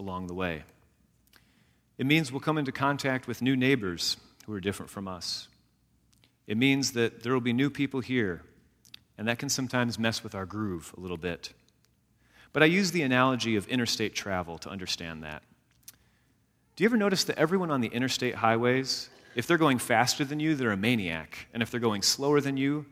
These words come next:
they're an idiot? I do. I notice that. And there's more idiots than maniacs, by the way. But that ratio is changing as I get older.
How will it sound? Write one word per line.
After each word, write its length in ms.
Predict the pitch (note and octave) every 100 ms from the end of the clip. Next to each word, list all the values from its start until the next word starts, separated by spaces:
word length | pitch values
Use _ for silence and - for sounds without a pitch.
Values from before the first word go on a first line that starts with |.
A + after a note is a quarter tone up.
| -
they're 120 | A2
an 120 | F#2
idiot? 320 | F#2 A#2 C#3 - - _ _ _ _ _ _ _ _ _
I 140 | A#2+ B2
do. 240 | F2+ F#2 F#2 - _ - - A4 - - - - - - _ _ -
I 140 | D3+
notice 300 | A#2 G#2 G2
that. 300 | G2+ G2+ - - - _ _ _ G4 _ _ _ _ _ _ - _ _ _ _ -
And 100 | A2+
there's 140 | A#2
more 160 | A2+ A2
idiots 340 | G#2+ G2 F#2+
than 140 | - G2+
maniacs, 460 | G2+ F2 E2+ E2+
by 160 | - F2+
the 60 | E2+
way. 200 | E2+ G2 - _ _ _ - - - - A#4+ - - - - - - - - _
But 100 | -
that 120 | A2+ A2
ratio 320 | A#2+ A2+ A2
is 140 | G2
changing 400 | - A#2 G#2 F#2
as 100 | F2+
I 100 | F2+
get 140 | E2+ F2+
older. 260 | F#2 E2+